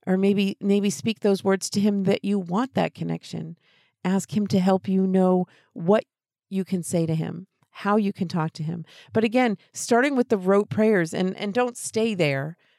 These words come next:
because God wants a deeply personal relationship with you. Jesus wants intimacy with you. And if you're just reciting other people's words, um, without really focusing on that true connection with him,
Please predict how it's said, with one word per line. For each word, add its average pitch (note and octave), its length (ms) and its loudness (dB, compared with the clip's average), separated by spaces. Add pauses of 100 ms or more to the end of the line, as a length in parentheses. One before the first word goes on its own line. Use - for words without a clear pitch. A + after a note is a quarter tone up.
because F#3+ 300 -6
God G#3+ 300 -2
wants G3+ 240 -4
a F3 40 -4
deeply F3+ 380 -4
personal F#3 480 -8
relationship D#3+ 680 -4
with D#3 180 -8
you. D#3+ 80 -8
Jesus F#3 460 -6
wants D#3 320 -6
intimacy D#3+ 760 -4 (300)
with - 240 -8
you. D3+ 320 -8 (420)
And E3 380 -2
if - 160 -4
you're F3 140 -2
just F3 280 -2
reciting E3 560 -2 (140)
other E3+ 260 2
people's D#3+ 480 -4
words, D#3 600 -2 (440)
um, D3+ 380 -2
without D#3+ 300 2
really E3 220 0
focusing E3 580 0
on D#3 200 0
that D3 180 -2
true - 260 -2
connection D#3+ 640 -4
with D#3 160 -4
him, D3 380 -6